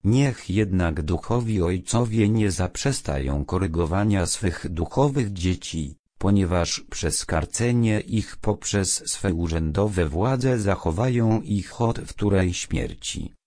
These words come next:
Werset trzynasty. Powinni karać ich w zakresie swych władz urzędowych i w ten sposób uchronić ich przed pójściem do Gehenny.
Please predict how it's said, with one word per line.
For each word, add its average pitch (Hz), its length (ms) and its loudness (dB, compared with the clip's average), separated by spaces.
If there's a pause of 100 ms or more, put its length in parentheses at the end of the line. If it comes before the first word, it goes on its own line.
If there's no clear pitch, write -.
Werset 92 600 -2
trzynasty. - 800 -2 (440)
Powinni 98 580 2
karać 110 680 -2
ich 82 300 -4
w 76 80 -6
zakresie 98 640 -2
swych 87 480 -4
władz 82 420 -2
urzędowych 82 1000 -2
i 82 260 -2
w - 140 -10
ten 139 260 2
sposób 107 640 0
uchronić 110 680 2
ich 92 260 -4
przed - 300 -2
pójściem 135 800 0
do 82 220 2
Gehenny. 85 760 0